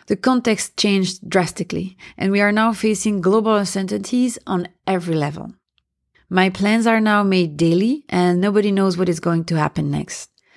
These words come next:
This is serious. And, um, yeah, this is the time I planned to launch my podcast. So, is it still relevant?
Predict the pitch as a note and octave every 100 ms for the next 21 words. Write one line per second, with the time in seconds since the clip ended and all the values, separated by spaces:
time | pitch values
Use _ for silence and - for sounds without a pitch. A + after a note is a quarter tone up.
0 | _ _ - G#3+ A3 A3+ - A3+ G#3 C#3
1 | - - - _ _ _ _ _ - -
2 | _ _ _ _ F3 E3 D#3+ D#3+ D#3 E3
3 | D#3 D3 - - F#3+ F#3 _ _ _ -
4 | F#3 F3 - G#3+ A3+ G#3 - G3 F3 E3+
5 | E3+ F3+ A3 A#3 F3+ F#3 F#3 F3+ E3 E3
6 | F3 - - - F#3+ D#3+ D3+ D3+ F#3+ F#3
7 | G#3+ - - - - - - _ _ -
8 | - - _ _ _ - - E2+ D#2 D#2
9 | D#2 D2+ F#2 F#3 - - F3 E3+ F3 -
10 | - F3 E3+ E3 E3 D#3+ E3+ D3+ D#3+ F#3+
11 | A3 B3 - -